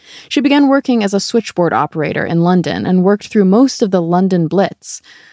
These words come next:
when German planes relentlessly bombed the city. Eventually, even the place where she worked was bombed. She wasn't in the building, thankfully, but that was pretty much the end of that job.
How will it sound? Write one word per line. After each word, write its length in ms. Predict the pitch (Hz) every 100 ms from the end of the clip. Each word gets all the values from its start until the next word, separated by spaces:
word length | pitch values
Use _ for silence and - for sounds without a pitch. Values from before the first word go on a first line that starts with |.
| _
when 260 | 180 175 170
German 400 | 190 185 190 170
planes 500 | - 175 170 156 147
relentlessly 760 | 160 156 180 - 185 - 170
bombed 360 | 165 160 156 156
the 140 | 160
city. 480 | 170 - 165 - 190 - _ _ _ _ _ -
Eventually, 680 | 175 185 190 180 156 156 - _ _ _ -
even 220 | 208 220
the 80 | 214
place 360 | - 202 180 -
where 120 | 170
she 120 | 170
worked 520 | 160 175 - - -
was 160 | 160 151
bombed. 540 | 139 - - - - _ _ _ _ _ _
She 160 | - 220
wasn't 260 | 202 185
in 100 | 175
the 60 | 160
building, 520 | 160 151 147 120 175 _ _ _ _ -
thankfully, 600 | 160 156 160 - 185 175
but 220 | 175 165 -
that 160 | 196
was 120 | 185 -
pretty 280 | - 202
much 180 | 185 170
the 140 | - 156
end 180 | 156
of 120 | 143 175
that 220 | 147 -
job. 400 | - - -